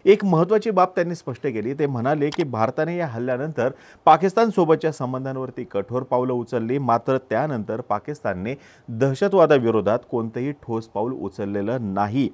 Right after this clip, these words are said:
भारतावर यापुढेही दहशतवादी हल्ले होऊ शकतात, त्याच्यामुळे भारताला कठोर पाऊल उचलणं गरजेचं होतं, हे त्यांनी या प्रेस कॉन्फरन्समध्ये स्पष्ट केलेलं आहे. तर कर्नल सोफिया कुरेशी आणि विंग कमांडर व्योमिका सिंग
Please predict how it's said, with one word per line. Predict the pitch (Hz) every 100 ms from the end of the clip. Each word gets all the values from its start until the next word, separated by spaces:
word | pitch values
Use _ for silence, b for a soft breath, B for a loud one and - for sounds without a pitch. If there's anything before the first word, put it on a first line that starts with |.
| B B B
भारतावर | 98 113 110 143 143 147 156
यापुढेही | 113 123 127 131 127 127 165
दहशतवादी | 123 117 139 123 117 120
हल्ले | 127 107 120 110
होऊ | 95 143
शकतात, | 156 139 - 151
त्याच्यामुळे | 127 120 196 147 147 160 B B
भारताला | 117 123 120 127 147 113 120 -
कठोर | 120 113 147 170
पाऊल | 180 117 113 104
उचलणं | 107 - 101 104 104 87
गरजेचं | 101 98 101 160 165 165
होतं, | 110 95 80 113
हे | 123 101 113
त्यांनी | 110 95 92
या | 107
प्रेस | - 107 107
कॉन्फरन्समध्ये | 104 98 98 90 92 95
स्पष्ट | 143 135 113
केलेलं | 95 87 78
आहे. | - B B B _
तर | 127
कर्नल | 123 123 123
सोफिया | 135 - 107 123 107
कुरेशी | 95 98 127 - 143
आणि | 135 131
विंग | 123 139
कमांडर | 135 131 127 135 131
व्योमिका | 120 120 123 123
सिंग | 120 185